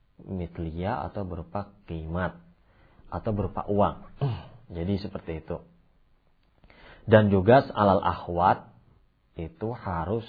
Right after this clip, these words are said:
sesuatu yang dimiliki, bukan sesuatu yang tidak dimiliki. Itu. Jadi tidak sahih kalau meminjamkan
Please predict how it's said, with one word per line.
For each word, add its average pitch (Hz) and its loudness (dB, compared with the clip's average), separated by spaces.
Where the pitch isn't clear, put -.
sesuatu 90 -8
yang 101 -2
dimiliki, 82 -8
bukan 90 -8
sesuatu 80 -10
yang 95 -4
tidak 95 -2
dimiliki. 80 -4
Itu. 78 -8
Jadi 90 2
tidak 92 -2
sahih 127 2
kalau 92 0
meminjamkan 90 -6